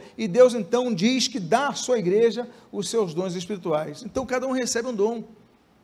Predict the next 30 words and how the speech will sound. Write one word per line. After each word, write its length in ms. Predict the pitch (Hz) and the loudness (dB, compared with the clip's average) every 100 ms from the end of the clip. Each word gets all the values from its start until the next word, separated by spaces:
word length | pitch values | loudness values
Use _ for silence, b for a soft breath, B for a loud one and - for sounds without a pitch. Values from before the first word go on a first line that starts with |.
| _ _ _ _ _ _ b b | _ _ _ _ _ _ b b
Então 180 | - 196 | -12 -6
nós 140 | 226 226 | -4 0
temos 260 | 277 269 | 0 2
a 60 | 254 | 2
listagem, 500 | 233 - 214 185 160 | 2 0 2 2 -2
claro, 300 | - 196 170 | 0 2 2
de 40 | |
primeira 280 | 175 175 196 | -4 -2 -2
Coríntios 300 | 190 170 175 | -2 -6 -4
capítulo, 600 | 175 165 185 170 151 135 B B B | -4 -4 -4 -4 -6 -10 B B B
eh, 220 | 151 147 | -4 -2
doze, 440 | 143 226 247 165 | 4 8 8 8
os 160 | 165 165 | -2 -2
nove 280 | 185 190 170 | 0 0 0
dons 320 | 151 175 165 | 0 0 0
ali, 300 | 151 220 247 | -2 -4 -4
mas 180 | 247 240 | -4 -2
nós 160 | 277 | -4
temos 280 | - 302 247 | -4 -4 -2
outros 280 | 277 311 226 | -2 -2 -4
dons 220 | 175 262 | -2 -4
que 100 | 233 | -4
são 140 | 202 262 | -6 -4
mencionados 720 | 262 247 202 233 254 - - b b - | -4 -6 -4 -4 -4 -8 -14 b b -6
dois 260 | 170 208 | 2 2
capítulos 460 | 208 160 185 196 214 | 2 -4 -4 -4 0
depois, 540 | 240 240 233 254 247 | 0 4 4 4 2
no 120 | 185 175 | -8 -6
capítulo 340 | 156 175 208 | -6 -6 -8
quatorze, 580 | 233 240 233 240 214 | -6 -4 2 4 2